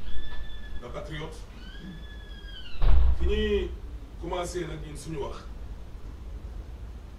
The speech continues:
mooy soppi loi.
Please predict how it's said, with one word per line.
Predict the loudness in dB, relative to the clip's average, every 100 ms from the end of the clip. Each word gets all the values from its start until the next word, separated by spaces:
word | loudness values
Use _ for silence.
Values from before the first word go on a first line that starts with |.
| -18 -18 -14
mooy | -10 -4 -4 -4 -12 -14 -8 -8 -8 -14 -14 -14 -14 -14 -14 -14 -14 -16 -16 -14 -12 -12 -12 -12
soppi | -6 -2 -2 -4
loi. | -6 -8